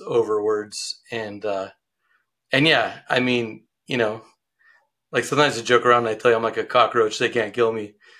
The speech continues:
Yeah, watch out for Shane five point oh next year, 'cause we're gonna be savage.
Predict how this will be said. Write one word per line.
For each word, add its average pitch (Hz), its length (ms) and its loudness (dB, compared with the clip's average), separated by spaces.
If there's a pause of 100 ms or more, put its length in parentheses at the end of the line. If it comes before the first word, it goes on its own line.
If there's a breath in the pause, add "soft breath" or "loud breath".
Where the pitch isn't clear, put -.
(280 soft breath)
Yeah, - 300 -8
watch - 260 -2
out 120 140 4
for 117 120 -4
Shane 110 320 -2
five 110 320 -8
point 110 220 0
oh 110 120 -4
next 104 340 -10
year, 107 240 -4 (100)
'cause - 380 -12 (600 soft breath)
we're 113 140 0
gonna 110 180 -4
be 107 100 -12
savage. 101 640 -4